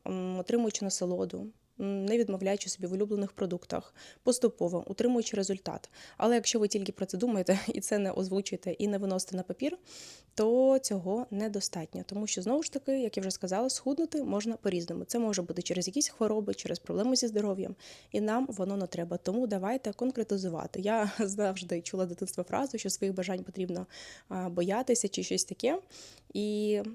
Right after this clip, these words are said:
саме я вкладаю в цю фразу те, що іноді ми можемо чогось хотіти, але не уточнюючи деталі, не уточнюючи, за який проміжок часу, яким чином,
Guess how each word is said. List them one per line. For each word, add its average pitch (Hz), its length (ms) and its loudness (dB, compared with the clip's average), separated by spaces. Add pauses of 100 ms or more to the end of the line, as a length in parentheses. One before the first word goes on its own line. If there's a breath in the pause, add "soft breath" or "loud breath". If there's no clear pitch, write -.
саме 196 500 0
я 202 200 2
вкладаю 196 360 2
в - 40 -6
цю - 120 -2
фразу 240 320 0
те, 208 200 -2
що - 140 0
іноді 220 380 0
ми 190 80 -2
можемо 185 340 -4
чогось 190 300 -2
хотіти, 220 440 -2 (100)
але 214 240 2
не 220 180 4
уточнюючи 196 580 -4
деталі, 190 380 2 (140)
не 214 80 2
уточнюючи, 202 480 -2
за 175 80 0
який 247 180 -2
проміжок 285 400 2
часу, 190 440 -2 (400 loud breath)
яким 262 340 2
чином, 214 500 2